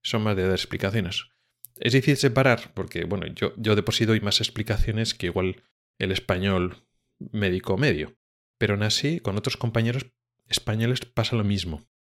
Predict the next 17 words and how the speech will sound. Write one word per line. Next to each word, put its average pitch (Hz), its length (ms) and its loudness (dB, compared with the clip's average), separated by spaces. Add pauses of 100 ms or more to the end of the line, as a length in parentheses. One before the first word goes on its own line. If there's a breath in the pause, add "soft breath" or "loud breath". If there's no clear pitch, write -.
(120)
que - 100 -4
nosotros 95 260 -4
somos 107 220 0
de 120 220 2 (320 soft breath)
hacernos 101 360 -2
explicar - 600 0 (580)
las 90 120 0
dificultades 92 460 0
idiomáticas 92 520 0
que - 80 -4
les 90 140 -2
intentamos 101 400 -2
ve-, 135 160 -2 (140)
vencer, 120 640 0
pero 113 200 2
como 101 260 0
que - 180 -4